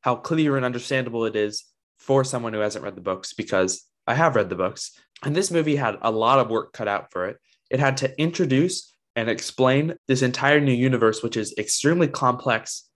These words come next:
to an audience and get them invested in the characters and the story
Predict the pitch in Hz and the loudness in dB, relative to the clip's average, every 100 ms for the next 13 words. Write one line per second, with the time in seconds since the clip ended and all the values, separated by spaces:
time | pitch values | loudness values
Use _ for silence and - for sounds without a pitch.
0 | _ - 190 175 147 139 135 143 143 120 | _ 0 2 4 4 2 0 -2 -4 -8
1 | 110 127 127 123 107 107 117 - 147 151 | -2 -2 0 -4 -4 -2 -4 -2 -2 -2
2 | 151 _ _ - 110 113 - 143 139 151 | -6 _ _ -14 -12 -10 0 2 2 0
3 | 139 135 - 139 160 156 - 120 127 151 | 0 0 -2 -2 -2 -4 -2 0 0 -2